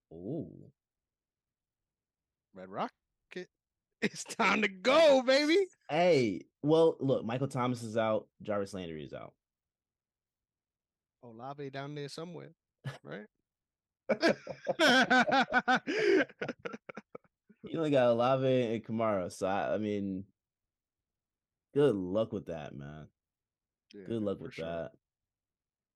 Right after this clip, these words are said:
Speaker 2: Mm-hmm.
Speaker 1: Yeah, I'm taking the Raiders on that.
Speaker 2: Yeah. I don't like it either, though. I wish I didn't
Speaker 1: Me
Speaker 2: have to
Speaker 1: either.
Speaker 2: pick this game, to be <laughs> honest.
Speaker 1: Me too.
Speaker 2: But we'll move on.
Speaker 1: Yeah, yeah.
Speaker 2: Okay, um,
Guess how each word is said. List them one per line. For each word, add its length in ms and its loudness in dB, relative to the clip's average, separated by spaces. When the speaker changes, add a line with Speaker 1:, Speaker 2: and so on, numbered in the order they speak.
Speaker 2:
Mm-hmm. 160 -20
Speaker 1:
Yeah, 220 -10
I'm 100 -6
taking 160 -2
the 80 -4
Raiders 220 -10
on 80 -18
that. 180 -20
Speaker 2:
Yeah. 220 -18
I 100 -2
don't 180 2
like 220 -2
it 100 -10
either, 280 -12
though. 260 -16
I 80 -4
wish 200 -2
I 120 -2
didn't 160 0
Speaker 1:
Me 80 -2
Speaker 2:
have 140 -2
to 80 -10
Speaker 1:
either. 40 -10
Speaker 2:
pick 180 -12
this 140 -20
game, 380 -12
to 80 -20
be 160 -16
<laughs> 240 -20
honest. 120 -6
Speaker 1:
Me 200 -8
too. 140 -8
Speaker 2:
But 240 -2
we'll 120 0
move 200 -6
on. 240 -4
Speaker 1:
Yeah, 140 -14
yeah. 320 -8
Speaker 2:
Okay, 440 -2
um, 560 -6